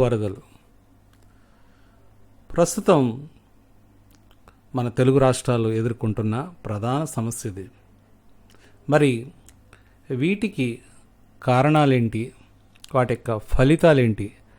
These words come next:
ఎటువంటి జాగ్రత్తలు తీసుకోవాలి? మీరు చిన్నారులు, రేపుకు, రేపు ఇప్పట్లాగే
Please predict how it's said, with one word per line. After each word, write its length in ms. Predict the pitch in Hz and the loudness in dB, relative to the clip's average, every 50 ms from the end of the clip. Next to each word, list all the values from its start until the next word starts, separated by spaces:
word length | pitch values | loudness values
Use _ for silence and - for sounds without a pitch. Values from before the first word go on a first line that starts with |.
| _ - - - - - 135 | _ -20 -20 -18 -6 0 0
ఎటువంటి 400 | 147 139 180 208 214 190 190 147 127 139 | 2 4 6 4 6 4 2 2 4 4
జాగ్రత్తలు 440 | 147 151 185 196 196 - 165 156 147 | 4 4 4 2 2 2 -2 0 0
తీసుకోవాలి? 580 | 143 135 - - - 117 117 113 110 107 110 117 - - - _ - _ _ _ _ _ _ _ _ - _ - - | -2 -4 -4 -4 -4 -2 -2 -2 -2 -4 -6 -8 -12 -20 -20 _ -20 _ _ _ _ _ _ _ _ -20 _ -14 -4
మీరు 340 | - 120 123 131 127 120 110 110 - - - - - - _ _ - - - - - - - | 0 2 4 4 4 2 0 -4 -8 -10 -16 -20 -20 -20 _ _ -20 -20 -20 -20 -14 -4 -2
చిన్నారులు, 520 | 143 139 139 143 135 123 104 104 101 - - - - _ - - - - _ - _ - 127 107 123 | 0 0 2 4 2 2 2 -2 -8 -8 -14 -18 -20 _ -20 -20 -20 -20 _ -18 _ -6 -4 0 2
రేపుకు, 480 | 139 165 185 190 - 196 - - 151 - - - - 110 120 | 4 4 4 4 2 -2 -2 -2 -10 -10 -10 -12 -6 -2 0
రేపు 320 | 139 170 185 185 147 131 123 120 135 190 - - - - _ _ _ _ _ _ _ _ _ _ - _ - - - - 143 | 0 0 0 0 0 0 0 0 -2 -6 -10 -18 -20 -20 _ _ _ _ _ _ _ _ _ _ -20 _ -20 -10 -2 -2 -2
ఇప్పట్లాగే 600 | 139 - 214 226 226 220 196 185 170 143 143 | 2 4 2 4 4 6 6 6 6 4 2